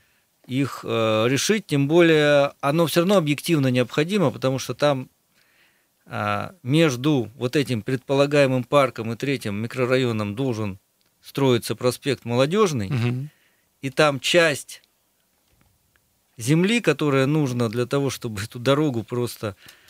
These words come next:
Speaker 1: а, спроектировать и построить, она тоже принадлежит Емельяновскому району. Поэтому можно двух зайцев ещё убить
Speaker 2: Ну,
Speaker 1: одним
Speaker 2: то
Speaker 1: вот
Speaker 2: есть,
Speaker 1: этим решением.
Speaker 2: то есть там сразу надо задумываться о том, что не только под парк надо отделять землю, а сразу же под весь проект микрорайона «Солнечный» и рассматривать не только, а в комплексе,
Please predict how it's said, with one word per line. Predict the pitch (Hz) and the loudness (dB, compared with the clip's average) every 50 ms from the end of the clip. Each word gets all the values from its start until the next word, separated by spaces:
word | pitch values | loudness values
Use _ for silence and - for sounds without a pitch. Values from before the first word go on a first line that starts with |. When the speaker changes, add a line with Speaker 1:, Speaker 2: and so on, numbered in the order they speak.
| _ _ _ _ _ - - | _ _ _ _ _ -10 -6
Speaker 1:
а, | 113 113 110 104 | -4 -4 -4 -4
спроектировать | - - 135 135 147 139 - - 151 143 127 117 101 | -6 -4 0 0 0 0 0 0 2 2 2 2 0
и | 117 | -2
построить, | 110 - 131 120 - - 127 113 104 98 - | -4 -4 -6 -4 -4 -2 -2 0 0 0 -2
она | 117 110 120 123 | -2 -2 -2 0
тоже | - 175 190 190 180 156 | 2 2 4 4 4 2
принадлежит | 143 139 135 123 120 117 127 120 139 165 - | 2 0 0 0 0 0 -2 -2 -2 -2 -2
Емельяновскому | 160 139 127 123 127 147 147 143 131 - - - 127 127 | -2 -2 0 0 0 0 0 -2 -4 -6 -8 -6 -4 -2
району. | 127 127 120 104 90 85 85 - - | -2 -2 -2 -2 -6 -8 -12 -12 -8
Поэтому | 117 123 123 - 151 147 151 147 139 131 117 110 117 - - | -6 -6 -4 -4 -4 -2 -2 -2 -2 -2 -4 -6 -8 -14 -18
можно | - - 123 123 147 165 165 143 151 147 131 | -16 -12 -8 -2 -2 0 0 0 0 0 0
двух | 131 156 180 160 131 | 2 2 2 2 2
зайцев | 117 143 170 185 285 254 - - 120 - | 4 6 6 6 4 2 -2 -6 -10 -10
ещё | 127 113 - - 147 | -10 -8 -6 -6 -4
убить | 156 139 117 113 147 147 - | -4 -4 -4 -4 -6 -4 -2
Speaker 2:
Ну, | 131 123 | -2 -2
Speaker 1:
одним | 120 123 143 139 127 | -2 -2 -2 0 2
Speaker 2:
то | 156 | 2
Speaker 1:
вот | 160 | 2
Speaker 2:
есть, | 131 117 127 | 2 2 0
Speaker 1:
этим | 127 127 | 0 0
решением. | 139 135 - - 139 117 107 | 0 0 0 0 0 0 0
Speaker 2:
то | 104 | 0
есть | 151 151 - | 0 0 0
там | - 160 156 | -2 -4 -4
сразу | - - 165 165 160 139 143 | -2 0 2 2 2 0 -4
надо | 139 143 143 127 135 139 131 123 123 | -8 -8 -6 -4 -2 -2 -2 -2 -2
задумываться | 120 131 147 156 175 175 156 135 - - 139 | -4 -4 -2 -2 0 0 -2 -2 -2 -2 -2
о | 135 | -2
том, | - - 170 175 | -2 -2 -2 -2
что | - - - 135 | -2 -4 -4 -6
не | 135 131 | -4 -2
только | - 185 196 185 - - | 0 0 0 0 -2 -4
под | - - 151 131 - | -4 -2 -4 -4 -4
парк | - - 143 135 127 - - | -2 -2 0 0 -2 -4 -10
надо | 139 123 120 123 | -12 -10 -8 -8
отделять | 127 123 120 127 123 123 123 120 120 | -8 -6 -6 -4 -4 -2 -4 -4 -2
землю, | 147 175 202 196 156 127 113 | -2 -2 -2 -2 -2 -2 -2
а | - 120 117 113 117 113 | -2 -2 -2 -2 -2 -4
сразу | - - 156 160 151 143 | -4 -2 -2 -2 -2 -2
же | 120 113 | -4 -4
под | - - 131 117 | -6 -6 -6 -4
весь | 131 143 147 131 - - | -2 -2 -2 -2 -4 -6
проект | - - 123 127 127 110 - - | -4 -2 -2 -2 -2 -4 -8 -12
микрорайона | 127 117 - 127 120 120 120 120 120 120 120 120 | -14 -12 -10 -8 -6 -6 -6 -6 -8 -8 -10 -10
«Солнечный» | - - 185 202 208 185 151 - - 131 120 117 | -4 -2 -2 -2 -2 -2 -4 -4 -4 -4 -4 -4
и | 117 | -2
рассматривать | 120 123 - - 143 135 - 123 123 - | -2 -2 -2 -2 -4 -4 -4 -6 -8 -8
не | 165 127 | -8 -4
только, | - 175 185 196 180 - 175 | 0 0 0 0 0 -4 -8
а | |
в | - - | -10 -8
комплексе, | - 156 147 131 - 156 117 - - - 117 104 | -6 -6 -4 -4 -6 -8 -8 -8 -10 -12 -12 -14